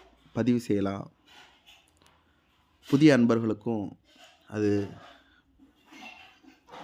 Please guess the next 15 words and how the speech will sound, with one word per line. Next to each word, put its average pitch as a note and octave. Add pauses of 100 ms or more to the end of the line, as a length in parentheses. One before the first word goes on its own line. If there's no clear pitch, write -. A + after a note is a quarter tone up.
(360)
பொருத்தமா B2+
இருக்கும் G#2
அப்படின்னு A2 (2250)
ஆவிகள் D3+
உலகம் A#2+
பத்தி C3+ (460)
முழுமையா C3+ (120)
ஒரு A2
பதிவு A2
பண்ணலான்னு G#2+ (1800)
இந்த A2+
பதிவை G#2+
நான் G#2
பேச G#2
ஆரம்பிக்கிறேன். G#2